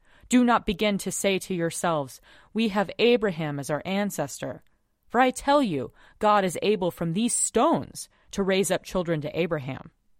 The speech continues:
Even now, the axe is lying at the root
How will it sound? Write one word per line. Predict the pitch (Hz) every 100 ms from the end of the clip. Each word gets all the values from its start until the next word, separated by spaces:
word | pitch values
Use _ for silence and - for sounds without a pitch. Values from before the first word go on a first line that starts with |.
| _ _ _ _
Even | - 190 180 175
now, | 175 156 131 131 160
the | 165 170
axe | 160 170 -
is | 175 156
lying | 165 180 185 180
at | 175
the | -
root | 165 185 -